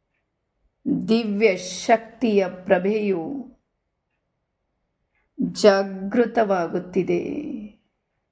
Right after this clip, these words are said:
ನೀವು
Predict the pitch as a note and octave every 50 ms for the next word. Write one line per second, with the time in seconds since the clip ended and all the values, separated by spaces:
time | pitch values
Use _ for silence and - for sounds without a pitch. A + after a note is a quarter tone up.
0 | _ _ _ _ _ _ _ _ _ _ _ _ _ _ _ _ _ _ _ _
1 | _ _ _ _ _ _ _ _ _ _ _ _ _ _ _ _ _ _ _ _
2 | _ _ _ _ _ _ _ _ _ - F#3+ F#3+ F#3+ G3 F#3+ F#3+ F#3 F#3 F3 E3+
3 | - - D4 D4+ -